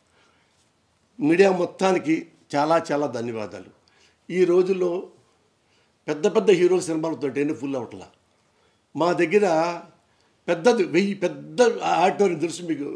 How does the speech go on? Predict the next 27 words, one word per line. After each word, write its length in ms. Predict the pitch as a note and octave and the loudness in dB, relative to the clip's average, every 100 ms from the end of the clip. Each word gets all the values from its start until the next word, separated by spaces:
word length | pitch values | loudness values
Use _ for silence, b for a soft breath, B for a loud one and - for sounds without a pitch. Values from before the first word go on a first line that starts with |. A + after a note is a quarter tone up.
| D3 D3 B2+ | -10 -8 -4
వెంకటేశ్వర 520 | C#3+ F#3 F3+ D#3+ F3+ | -2 0 0 0 0
విజ్ఞాన 280 | D#3 D3 D3 | 2 2 2
మందిర్లో, 420 | C#3 B2 A2+ G2 - b b b b b - | 0 -2 -6 -10 -18 b b b b b -6
అది 440 | E3+ F#3+ F3+ - - - | 0 2 0 -4 -14 -6
full 220 | - D#4 | 2 4
అవుతున్నాయి 340 | D4+ A3+ A3 D#3 | 4 4 0 -2
అన్న. 160 | A#2 - _ _ _ _ _ _ _ _ _ _ - | -6 -14 _ _ _ _ _ _ _ _ _ _ -4
పొద్దునుంచి 380 | F#3 E3 G3 F#3+ | 0 2 2 0
నిదానంగా 540 | D3+ F3+ F#3 F#3 F3 | 2 2 4 2 0
వచ్చి 220 | D#3+ D#3+ | -2 -2
వచ్చి 240 | F3 D#3 E3+ | -4 -4 -8
full 300 | - E3+ F3 | -12 -8 0
అయ్యి 180 | F3 F3+ | 0 -2
claps 440 | - D#3+ D#3+ D#3+ | -6 -4 -4 -4
కొట్టేవాళ్ళు 380 | - D#3+ D3 C#3+ | -8 -2 -2 -2
claps 260 | D3 C#3+ B2+ | -6 -6 -8
కొట్టడం, 400 | C#3+ D#3 E3+ D4+ | -8 -6 -6 -2
ఏడ్చేవాళ్ళు 500 | D#3 D#3 D#3+ D3 B2+ | -2 0 -2 -2 -4
ఏడవటం, 380 | C3 B2+ C3 C#3 b b b b D3+ | -6 -6 -8 -10 b b b b -4
ఆ 60 | |
నాటకాలు 420 | D3+ D3+ D3 D#3+ | -2 -2 -2 -4
బాగుండని 440 | D3 C#3 C#3+ D3 C3+ | -4 -4 -2 -2 -4
చెప్పి. 380 | A2+ G2+ A#2 A2+ b b b F3 | -8 -12 -14 -14 b b b 0
ఇది 160 | G3 | 6
కాకుండా 380 | G#3 A3 A#3 A#3+ | 6 6 4 2
బయట 340 | G#3 G#3 A#3 | 4 6 8
కూడా 500 | A#3+ A#3 G#3 G3 G#3+ | 8 6 4 4 0